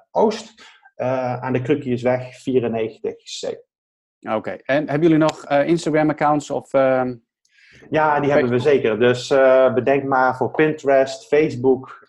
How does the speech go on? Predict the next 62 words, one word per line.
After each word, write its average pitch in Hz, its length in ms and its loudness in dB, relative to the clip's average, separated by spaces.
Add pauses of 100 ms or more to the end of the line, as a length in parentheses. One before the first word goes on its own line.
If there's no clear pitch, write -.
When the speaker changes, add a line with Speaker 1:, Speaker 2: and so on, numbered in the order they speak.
Speaker 1:
en, 120 380 -4
eh, 113 520 -4
Instagram 135 580 -4
kun 123 120 -4
je 120 160 -4
ons, - 520 -10
eh, 107 380 -4
vinden 107 580 -6
op, 104 220 -6
eh, 101 100 -2
Studio 98 440 -8
Henk. - 340 -14
Dus 101 200 -12
als 107 100 -8
je 117 60 0
Speaker 2:
Ja. 113 60 -2
Speaker 1:
op - 80 -14
hashtag 117 340 -8
Studio 104 320 -8
Henk 127 180 -8
vindt, 123 340 -12
dan, 107 300 -8
eh, 104 100 -14 (220)
kun 117 140 -10
je 107 120 -10
ons 107 180 -12
allemaal, 101 540 -10
eh, - 120 -16
volgen. - 260 -14 (220)
Speaker 2:
Nou, 110 260 -4
ik 110 80 -4
zal 147 140 0
ook 139 120 -2
die 151 120 -2
gegevens 139 460 -2
en 135 80 -2
jullie 135 180 2
website, 139 320 0
zeg 123 220 -6
maar, 123 120 -2
in 143 100 0
de 139 60 2
shownotities, 139 800 0
eh, 120 500 0
eh, 113 100 -4
kunnen 117 220 -4
plaatsen, 135 460 -2
waarop 117 220 -2
mensen 117 280 -6
daar 113 140 -2
gewoon 117 200 -2
kunnen 113 200 -4
klikken 117 320 -4
en 110 160 -6
dan, 107 300 -2
eh, 107 160 -6
bij 113 120 -4
jullie 120 220 -2
een 101 100 -8
kijkje 139 360 -2
kunnen 127 280 -8
nemen. 127 440 -8